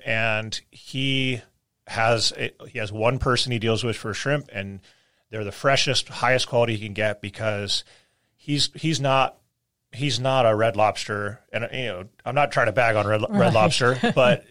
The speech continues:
Speaker 1: but they're, they're a commodity shrimp buyer. Isaac is buying really high quality stuff that he can, he can present to customers who are looking for that high quality. He's famous for it. And then the last one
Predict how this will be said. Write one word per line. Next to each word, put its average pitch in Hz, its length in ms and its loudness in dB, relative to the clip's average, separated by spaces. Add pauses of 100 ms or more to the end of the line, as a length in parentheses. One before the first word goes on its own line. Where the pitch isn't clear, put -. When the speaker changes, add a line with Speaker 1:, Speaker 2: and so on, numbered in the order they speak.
Speaker 1:
but 131 160 -4
they're, 139 420 4
they're 143 280 0
a 139 60 4
commodity 127 420 0
shrimp - 260 -2
buyer. 98 320 -4 (360)
Isaac 120 500 0
is 110 220 -6
buying 113 520 -2 (240)
really 127 380 0
high 120 160 2
quality 113 300 -2
stuff 104 240 -4
that 110 100 -14
he 113 120 -10
can, 104 300 -10 (540)
he 131 160 -12
can 107 640 -6 (500)
present 123 540 -2
to - 120 -8
customers 107 540 -4
who 107 560 -6
are 107 140 0
looking 113 400 -2
for 101 120 -12
that 95 140 -4
high 95 120 -8
quality. 98 360 -10
He's 110 160 -10
famous 113 300 -4
for 90 220 -10
it. - 100 -18 (680)
And 120 160 -4
then 127 100 -2
the 123 100 2
last 156 400 0
one 123 340 -4